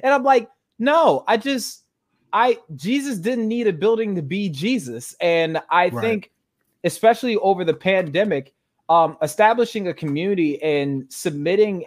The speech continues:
Speaker 1: and, submitting and being able to learn under people that can be older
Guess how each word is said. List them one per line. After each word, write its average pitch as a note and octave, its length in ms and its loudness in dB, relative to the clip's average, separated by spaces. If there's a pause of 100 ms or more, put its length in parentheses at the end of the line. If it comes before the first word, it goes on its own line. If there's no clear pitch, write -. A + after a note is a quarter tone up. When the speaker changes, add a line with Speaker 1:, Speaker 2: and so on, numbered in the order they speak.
Speaker 1:
and, D3 440 -4
submitting G#3+ 560 -2
and D#3+ 220 -6
being F3 220 -4
able E3 320 -6
to D3+ 320 -6
learn E3 360 -2 (100)
under F3+ 260 -2
people G#3+ 560 -8 (400)
that D#3 280 4 (260)
can F3+ 140 0
be D#3 280 -4
older G3+ 400 4